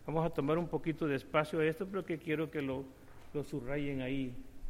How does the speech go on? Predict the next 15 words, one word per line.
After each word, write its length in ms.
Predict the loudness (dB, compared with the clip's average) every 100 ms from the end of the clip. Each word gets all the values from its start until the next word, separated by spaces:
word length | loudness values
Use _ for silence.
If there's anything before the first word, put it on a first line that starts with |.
| -6 -10 -10 -4
Y 80 | 0
dice 280 | 2 4
la 120 | 2 4
Biblia, 480 | 4 4 4 2 -2 -12 -14 -14 -14 -14 -14 8
"Y 200 | 12 12
llamó 760 | 12 12 12 12 12 12 10 10
Adán", 420 | 12 12 12 12
dice, 280 | 12 12 12
¿qué? 280 | 12 12 12 8 -4 -10 -14 -16 -16 -18 -14 -12 -12 -12 6
"El 220 | 12 12
nombre 280 | 12 12 12
de 80 | 12
su 140 | 10
mujer, 520 | 8 8 12 12 10 2 -10 -16 -16 -14 -14 -14 -16 -16 0
Eva". 520 | 12 12 12 12 12